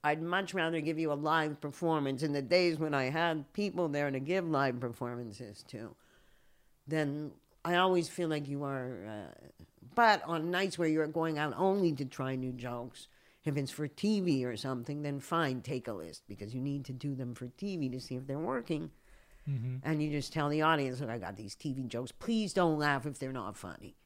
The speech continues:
Speaker 2: Mm-hmm.
Speaker 1: because I don't wanna do it again." You know, as painful as it is not to get laughter on something that you wrote,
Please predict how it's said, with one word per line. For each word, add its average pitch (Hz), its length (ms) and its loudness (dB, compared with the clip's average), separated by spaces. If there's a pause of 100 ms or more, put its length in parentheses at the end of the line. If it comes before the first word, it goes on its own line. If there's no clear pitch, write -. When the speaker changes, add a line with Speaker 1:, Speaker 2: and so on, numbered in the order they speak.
(260)
Speaker 2:
Mm-hmm. 123 280 -2 (400)
Speaker 1:
because 139 260 -4
I 151 140 2
don't 156 100 2
wanna 143 180 2
do 135 180 0
it 123 80 0
again." 95 360 -6 (720)
You 175 80 4
know, 156 80 6
as 151 120 4
painful 214 460 4
as 185 140 8
it 185 120 6
is 170 220 6
not 170 240 4
to 170 80 2
get 151 220 4
laughter 147 420 2
on 143 160 -2
something 147 460 -4
that 107 240 -4
you 127 240 -8 (800)
wrote, 160 500 8